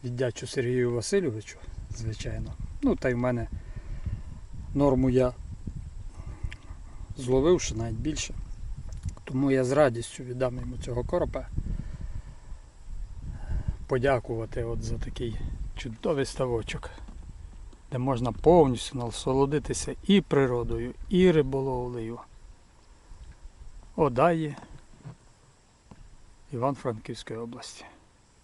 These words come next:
А тепер, друзі, додому. Додому.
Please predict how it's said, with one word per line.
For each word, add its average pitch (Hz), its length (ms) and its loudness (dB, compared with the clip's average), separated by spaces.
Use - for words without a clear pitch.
А 127 80 -2
тепер, 196 300 2
друзі, 165 360 -2
додому. 185 640 2
Додому. 170 560 -4